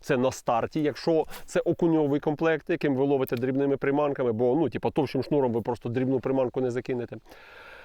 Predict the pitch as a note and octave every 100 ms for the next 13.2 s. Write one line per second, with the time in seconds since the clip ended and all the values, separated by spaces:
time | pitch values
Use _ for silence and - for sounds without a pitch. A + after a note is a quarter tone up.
0 | - - - - - F#3 G3+ F3+ F#2+ -
1 | - _ _ - - F3 D3 A#2+ - -
2 | F#3 - D#3+ - D#3+ B2 A#2 B2+ A2 A#2
3 | A2 - C3+ D3+ G3 G3+ A3+ A#3 - G#3
4 | F#3+ F3 D#3 C#3+ C3+ C#3+ B2 B2+ A#2 -
5 | G#2 G2+ A2+ C3+ C3 F3 D#3+ C3+ C3+ C3
6 | B2+ B2 B2+ A#2 A2 - B2 B2+ - A#2
7 | B2+ E3+ F3+ F#3+ G#3+ F#3+ F3+ D#3+ E3 D#3
8 | C#3+ D3 D3 C3+ C3+ D#3+ D3 - D#3 B2
9 | A#2 A#2+ C3 C#3+ A2+ B2 A#2 G2+ G#2+ G2+
10 | C#3 D#3 G#3 F#3 C#3+ A#2 G#2+ C#3+ A#2 G2+
11 | G2+ C3+ C#3 C#3+ A#2+ A#2+ A2 A2 G#2 -
12 | - - - G#2+ C#3 C#3 B2 B2 A#2+ C3
13 | A#2+ G#2+